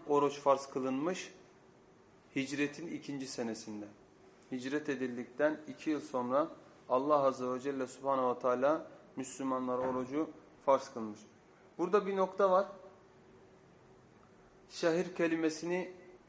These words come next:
e, daha sonraki bu kitabı tahkik edenler eklemişler. Direkt Ramazan, Ramazan ismini kullanmış. Normalde Ramazan ismini kullanmakla alakalı, yani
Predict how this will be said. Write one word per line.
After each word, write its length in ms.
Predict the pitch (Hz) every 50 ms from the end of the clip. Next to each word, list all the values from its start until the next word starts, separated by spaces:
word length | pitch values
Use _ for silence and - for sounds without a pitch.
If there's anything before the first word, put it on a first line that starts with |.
| - - - - - -
e, 320 | 135 131 127 127 127 120
daha 200 | 139 143 156 165
sonraki 600 | 156 - - 160 151 151 147 151 - 165 151 147
bu 180 | 156 160 160 -
kitabı 380 | - - - 156 151 156 156
tahkik 420 | 156 160 135 - - - 165 156 -
edenler 400 | 147 135 139 139 143 147 147 139
eklemişler. 680 | 127 120 - - 123 113 110 110 - - - 160 160 - - - - - - - - - - -
Direkt 320 | - 156 165 175 170 - 143
Ramazan, 480 | 147 143 147 147 143 147 160 156 147 120 - - - - - - - - - - - - -
Ramazan 520 | 123 123 131 135 135 131 147 147 139 127 - - - - -
ismini 400 | 135 123 - - 131 135 147 151
kullanmış. 560 | 147 - 135 120 113 117 113 113 120 147 170 - - - - - - - - - - - - - - -
Normalde 460 | 143 143 151 160 165 170 175 170 180
Ramazan 440 | 165 165 165 165 165 165 180 185 180
ismini 340 | 175 165 - - 175 175 175
kullanmakla 720 | 170 - 165 156 151 156 156 165 175 180 175 - 147 139
alakalı, 480 | 131 127 123 120 117 - - 120 110 117
yani 320 | 123 127 131 131 131 135